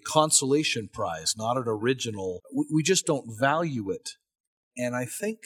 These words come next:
that maybe because currently our Western lifestyle is too safe. When's the last time you had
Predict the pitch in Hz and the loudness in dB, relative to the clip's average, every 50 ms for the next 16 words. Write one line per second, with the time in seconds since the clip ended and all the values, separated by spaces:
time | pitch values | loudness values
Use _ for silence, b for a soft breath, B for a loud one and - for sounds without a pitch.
0 | - - - 147 139 139 - 127 131 135 143 151 165 180 196 208 185 123 131 113 | -12 -4 0 0 0 0 -2 -4 -2 -2 0 0 0 0 0 0 0 0 0 0
1 | 110 110 110 113 - _ _ _ _ _ _ _ _ - 127 123 - - - 131 | 0 -2 -4 -8 -10 _ _ _ _ _ _ _ _ -4 -4 -4 -4 -2 0 2
2 | 123 123 127 127 123 - - - - _ _ - - - 170 185 180 - 123 127 | 4 4 4 2 0 0 -2 -2 -8 _ _ -6 0 2 2 2 2 0 0 0
3 | 135 160 165 - - 113 113 113 110 123 135 131 - - - 139 127 120 120 135 | 0 0 -2 -6 -2 0 0 2 4 4 2 2 2 -2 -2 -2 -2 0 0 0
4 | 151 - - - 117 110 110 117 123 131 - _ - 107 107 104 104 107 107 107 | 0 -2 -2 -2 0 0 0 0 -2 -4 -6 _ -4 0 2 2 2 2 0 0
5 | - - - - _ _ _ _ - - - 110 117 120 - - 170 185 277 247 | 0 0 -2 -4 _ _ _ _ -6 -6 -2 -2 0 0 0 0 0 -4 -6 -8
6 | - - - - _ _ _ _ _ _ _ _ _ _ _ _ _ - 110 123 | -12 -14 -18 -20 _ _ _ _ _ _ _ _ _ _ _ _ _ -4 -2 -2
7 | 147 151 147 - 147 131 131 131 147 143 - - - - - 147 143 139 135 135 | 0 0 -2 -2 0 0 2 2 2 2 0 -2 -2 -2 -2 -2 0 0 0 0
8 | 131 131 131 127 - - 98 95 107 117 123 123 117 110 - 123 120 117 117 117 | 0 -2 -4 -4 -6 -12 -10 -4 0 2 2 2 0 0 -2 0 2 2 2 2
9 | 113 113 110 110 104 | 0 -2 -6 -14 -16